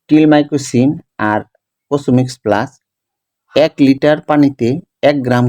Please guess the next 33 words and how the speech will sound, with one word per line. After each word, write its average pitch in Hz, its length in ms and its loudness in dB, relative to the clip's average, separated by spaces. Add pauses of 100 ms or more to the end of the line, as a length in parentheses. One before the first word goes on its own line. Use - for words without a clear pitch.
করে, - 180 -2 (240)
অর্থাৎ 123 260 -4 (100)
Cosmix 147 360 0 (160)
প্লাসটা 131 360 -2
হলো 113 160 2 (140)
তরল 170 280 0
জাতীয় 147 360 -2 (560)
না, 117 140 0 (320)
এটা 120 140 0 (280)
পাউডার 117 320 0
জাতীয়। 101 320 -6 (480)
এই 113 180 0
Cosmix 147 400 0 (180)
প্লাসটা 135 380 -2 (460)
এক 127 180 0
গ্রাম 127 240 2
নিতে 135 180 -2
হবে, 139 220 -4 (140)
আর 101 200 -4 (220)
এই 104 140 0 (160)
টিলমাইকোসিন 139 680 0 (240)
এটাও 117 200 0 (120)
এক 123 140 0
গ্রাম 101 240 -2
নিতে 98 160 -6
হবে। 90 180 -4 (480)
তো - 40 -6 (180)
এক 131 120 -2
গ্রাম 143 240 2
করে 147 140 2
নিয়ে 147 220 4 (120)
আপনি 120 280 -6 (540)
এভাবে 123 340 2